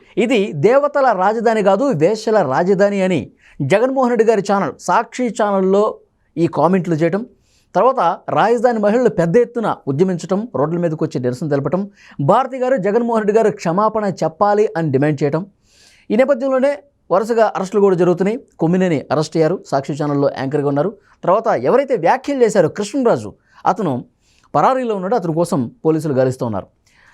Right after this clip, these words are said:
జగన్మోహన్ రెడ్డి గారు ఎక్స్లో ఒక పోస్ట్ కూడా చేశారు. డెబ్బై సంవత్సరాలు ఉన్న జర్నలిస్ట్ని, యాభై సంవత్సరాల అనుభవం ఉన్న జర్నలిస్ట్ని ఏ విధంగా అరెస్ట్ చేశారు? చంద్రబాబు నాయుడు పూర్తిగా అక్రమంగా వ్యవహరిస్తూ ఉన్నాడు, కూటమి అక్రమ అరెస్టులు చేస్తూ ఉన్నారు, ఇది పద్ధతి కాదంటూ ఆయన మాట్లాడిన పరిస్థితి ఉంది.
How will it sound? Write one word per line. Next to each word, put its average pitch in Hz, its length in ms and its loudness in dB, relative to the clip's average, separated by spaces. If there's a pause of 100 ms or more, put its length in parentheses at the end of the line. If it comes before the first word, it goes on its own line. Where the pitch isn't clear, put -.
జగన్మోహన్ 294 420 0
రెడ్డి 277 140 0
గారు 214 300 0 (460)
ఎక్స్లో 226 340 0
ఒక 220 400 0
పోస్ట్ 285 220 0
కూడా 226 140 2
చేశారు. 180 360 0 (220)
డెబ్బై 175 280 0
సంవత్సరాలు 165 380 -2
ఉన్న 139 100 0
జర్నలిస్ట్ని, 247 640 0
యాభై 156 260 0
సంవత్సరాల 156 380 -4
అనుభవం 185 240 0
ఉన్న 220 120 -4
జర్నలిస్ట్ని 190 500 -2 (220)
ఏ 202 120 6
విధంగా 247 240 0
అరెస్ట్ 214 220 -2
చేశారు? 220 280 -2 (220)
చంద్రబాబు 220 340 0
నాయుడు 196 420 0 (300)
పూర్తిగా 254 480 2 (260)
అక్రమంగా 262 480 -2
వ్యవహరిస్తూ 190 460 2
ఉన్నాడు, 175 340 -2 (100)
కూటమి 190 580 -2
అక్రమ 170 300 -6
అరెస్టులు 165 300 -4
చేస్తూ 147 300 -4
ఉన్నారు, 131 280 -6 (240)
ఇది 160 140 0
పద్ధతి 165 400 -2
కాదంటూ 151 600 -2
ఆయన 151 140 -4
మాట్లాడిన 135 360 -4
పరిస్థితి 110 320 -8
ఉంది. 95 160 -16